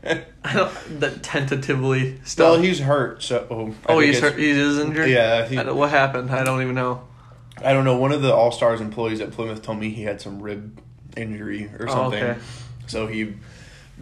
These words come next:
Speaker 1: kind of was going race by race, and, uh, uh, was it Tim Schaefer was running his fourteen car in the three sixty Nationals?
Speaker 2: Mm-hmm.
Speaker 1: Uh, so we'll see.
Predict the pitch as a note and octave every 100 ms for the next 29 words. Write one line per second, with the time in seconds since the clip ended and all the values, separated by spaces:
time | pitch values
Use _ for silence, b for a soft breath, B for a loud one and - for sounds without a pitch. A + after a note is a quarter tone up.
0 | C3 C#3 C3+ B2 A#2 A#2+ A#2 A#2+ A2+ G#2+
1 | A2+ A#2 - G#2+ G#2+ A2+ A2+ - A2 G#2+
2 | G2+ G2+ G2+ F#2+ - _ _ _ - -
3 | - - - - - - - A#2+ - -
4 | C3 C3 B2 B2+ C#3+ C#3+ G#2+ G#2+ G#2+ G#2+
5 | A2 G#2+ G2 - - - A#2+ - A#2 A#2
6 | A2+ A2+ G#2 A#2 A2 A2+ A2 A#2+ A#2 A#2+
7 | C3 B2+ C3 C3+ - - - _ _ A2
8 | G#2 G2 F#2+ F#2 - b b b A#2+ A2
9 | G#2 - - B B B B B B E3
10 | E3+ D#3+ C#3+